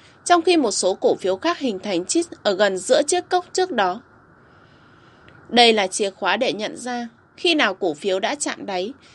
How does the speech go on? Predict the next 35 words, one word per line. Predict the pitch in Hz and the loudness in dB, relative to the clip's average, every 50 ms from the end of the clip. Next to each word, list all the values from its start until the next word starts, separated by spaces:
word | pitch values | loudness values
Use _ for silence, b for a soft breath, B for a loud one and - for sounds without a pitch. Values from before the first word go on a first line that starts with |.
| b b b | b b b
và | 240 233 226 | 2 2 2
xác | 226 - 339 349 349 | 2 0 -2 -2 0
định | 285 277 208 - - _ _ _ - | 0 0 0 -2 -8 _ _ _ -6
khi | - 349 349 | -2 0 0
nào | 311 262 214 185 165 | 2 2 0 -2 -2
bắt | 233 330 370 302 | -4 -6 -2 0
đầu | 226 208 202 | 0 0 0
một | 185 175 175 170 | -2 -6 -6 -6
xu | - - 302 285 | -4 -4 -4 -4
hướng | 269 247 208 208 208 | -4 -4 -6 -6 -8
mới. | 202 202 196 196 233 285 - - _ B B B B B B B B B B B B B B B B B B B | -8 -6 -6 -6 -8 -12 -16 -20 _ B B B B B B B B B B B B B B B B B B B
Hay | B - 330 330 330 | B 0 2 2 2
quay | 320 330 330 330 320 | 4 4 2 2 2
trở | - 262 180 | 0 -4 -4
lại | 160 165 147 - | -2 -2 -4 -4
giai | - 277 285 294 | -6 -6 -6 -4
đoạn | 285 240 - - | -6 -6 -8 -10
hai | - - 269 269 262 254 | -14 -10 -8 -8 -8 -8
tăng | - 262 247 240 220 | -8 -8 -8 -8 -6
giá | 208 190 185 196 | -6 -4 -4 -4
dài | - - 226 190 170 | -2 -2 -2 -2 -2
hạn. | 175 196 196 - - - - - - - - B B B B B B B B B | -2 -4 -6 -6 -6 -8 -18 -20 -20 -20 -20 B B B B B B B B B
Giao | - 269 247 233 226 | 0 4 4 4 4
dịch | 226 214 - - - | 2 -2 -4 -2 -4
theo | 285 277 277 | -2 -2 0
mẫu | 262 262 214 302 | 0 -2 -2 -2
hình | 311 311 254 190 165 160 | 0 0 -2 -2 -2 -4
ba | 226 233 233 | -4 -4 -4
C | 233 - - 240 233 220 226 233 B B B B B B | -4 -4 -2 -2 -2 -2 -4 -6 B B B B B B
giúp | - 339 370 381 370 | 0 0 0 2 2
bạn | 320 247 220 - - - | 2 2 2 2 0 0
có | - 214 | -2 -2
điểm | 233 233 233 - 120 - _ | 0 0 -2 -2 -2 -6 _
pivot | 240 226 220 202 277 302 320 - _ | -6 -6 -4 -4 -4 -4 -4 -2 _
tốt | 311 330 370 | -2 -2 -2